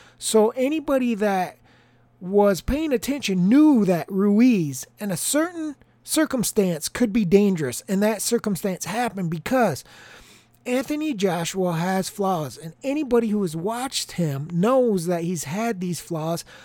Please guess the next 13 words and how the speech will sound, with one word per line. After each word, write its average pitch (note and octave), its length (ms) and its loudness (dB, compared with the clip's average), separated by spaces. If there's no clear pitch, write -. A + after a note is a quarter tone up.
long A#3+ 560 0
before F3 540 2
he F#3 120 0
lost C3 500 -4
to E3+ 140 -6
Andy C3 300 -4
Ruiz. F3 720 -2
A, F3+ 260 4
his A3 200 -2
chin, E3+ 560 -4
two, F#3+ 200 -2
his A3 120 -4
cardio. B3+ 580 -2